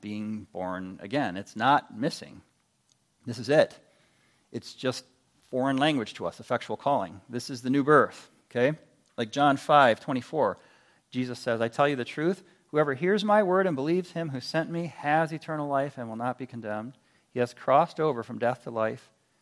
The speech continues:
I tell you the truth, the time is coming and has now come when the dead will hear the voice of the Son of God, and those who hear will live.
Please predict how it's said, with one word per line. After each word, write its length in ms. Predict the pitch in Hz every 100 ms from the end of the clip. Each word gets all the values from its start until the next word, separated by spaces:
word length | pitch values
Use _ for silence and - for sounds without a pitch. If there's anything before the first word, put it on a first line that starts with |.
| _ _ -
I 80 | 113
tell 220 | - 143
you 80 | 156
the 80 |
truth, 260 | 143 127 117
the 60 | 123
time 300 | - 131 160
is 120 | -
coming 320 | 131 120 120
and 100 | 110
has 120 | 104
now 220 | 117 131
come 360 | 147 113 104 107
when 140 | 104
the 80 | 101
dead 240 | 104 139 156
will 120 | 113
hear 260 | 117 127
the 100 | 123
voice 360 | 98 110 135 -
of 60 | 101
the 60 |
Son 200 | - 123
of 80 | 127
God, 340 | 101 101 98 - _ _ _ _ _
and 120 | 104
those 220 | 110 131
who 80 | 143
hear 300 | 127 120 110
will 140 | 104 92
live. 440 | 110 92 87